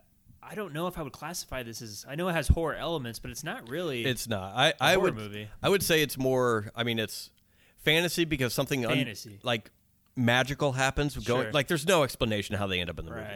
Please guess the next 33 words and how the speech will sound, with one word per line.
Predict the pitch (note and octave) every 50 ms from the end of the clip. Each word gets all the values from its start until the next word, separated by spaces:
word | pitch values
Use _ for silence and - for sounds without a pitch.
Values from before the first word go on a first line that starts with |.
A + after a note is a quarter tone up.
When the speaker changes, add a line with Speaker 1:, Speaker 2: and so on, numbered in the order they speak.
| G2+ - - - - G#2+ - -
Speaker 1:
Right. | B2 B2 A#2+ A2+ G#2+ G2 F#2+
Speaker 2:
Um, | F2+ F2+ F2 F2+ - _ _ - - - - _ _ _
uh, | B2 A#2+ A#2 -
in | A#2+ B2+ - -
the | C3+ B2+
movie, | A#2+ A#2+ A#2 A#2+ A#2+ A2
I | G#2+ G#2
think | A2+ A2 -
they | G#2
cut | - - B2 A2+
through | - A#2 G2+
the | F#2+
screen | - - - A#2 G#2 G2 F#2+
to | G2 F#2+
escape | F2+ - - - A#2 G#2 - -
a | F#2
theater | - G#2 G2 F2+ F2+
fire, | F2 - F#2+ F2+ F2+ F2+ F2 F2+ F2+ - -
and | F2 E2+ E2+ E2 E2 D#2+ E2 D#2
then | - G#2 E2+ E2 E2
all | E2
of | E2 D#2+
a |
sudden | - - E2+ E2
they're | E2 D#2+ D#2+
in | D#2+ D#2+
the, | D#2 D#2+ F2 -
Speaker 1:
Yeah. | - A#2+ A2 G#2 G2 -
Speaker 2:
they're | G2+ F2+
in | E2+ D#2+
the | D#2+
movie. | - - - - - - - - G#2 F#2 - -
Um, | A2+ A2 G#2+ G2+ F#2+ F2+ F2 E2+ -